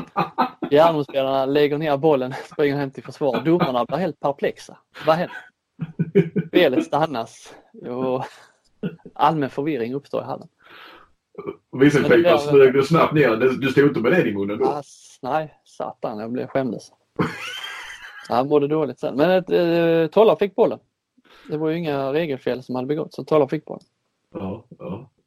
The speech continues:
Speaker 2: Så att det, jag förstår ju där. I det läget hade man ju behövt, eh, visitering kanske, eh,
Speaker 1: Mm.
Speaker 2: före. Men det är det här, nu är det S M-final.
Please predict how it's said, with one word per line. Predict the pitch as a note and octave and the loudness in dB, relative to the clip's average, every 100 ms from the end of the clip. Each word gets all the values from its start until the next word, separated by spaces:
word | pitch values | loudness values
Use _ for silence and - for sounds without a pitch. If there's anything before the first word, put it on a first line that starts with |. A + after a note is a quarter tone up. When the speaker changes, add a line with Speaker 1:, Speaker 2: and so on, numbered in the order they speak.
| _ - | _ 0
Speaker 2:
Så | D3 | 0
att | D#3 | 4
det, | D#3+ D#3+ | 2 2
jag | D#3+ D#3 D#3+ | 0 2 2
förstår | - - F3 E3+ | 0 0 4 4
ju | |
där. | G3+ C#3 A#2+ B2 D#3+ | 4 2 -2 -10 -4
I | E3+ | 4
det | A#3 A3 | 4 6
läget | G#3+ F#3 A#2 - | 4 4 -2 -4
hade | B2+ B2+ | -4 -2
man | B2+ | -6
ju | B2 | -6
behövt, | C3+ A2+ - _ B2+ | -4 -4 -6 _ -4
eh, | A#2+ A#2+ A#2+ A#2 | -4 -4 -6 -6
visitering | B2+ - - B2+ G2+ G#2+ | -8 -10 -4 -2 -2 -6
kanske, | G2+ - | -14 -14
eh, | - _ A#2+ A#2 A2+ | -18 _ -12 -6 -6
Speaker 1:
Mm. | G#2+ G2 | -6 -8
Speaker 2:
före. | - B2 A2 - - - - - - - - _ _ _ _ - - - - | -2 0 0 -6 -12 -12 -16 -20 -20 -20 -20 _ _ _ _ -16 -14 -14 -14
Men | - D3 | 0 4
det | |
är | D3+ | 4
det | |
här, | E3 D3+ A2+ | 6 2 2
nu | B2 | 0
är | C3 | 4
det | |
S | C3+ C#3 | 4 2
M-final. | G#2+ A2+ G#2+ | -10 -10 -8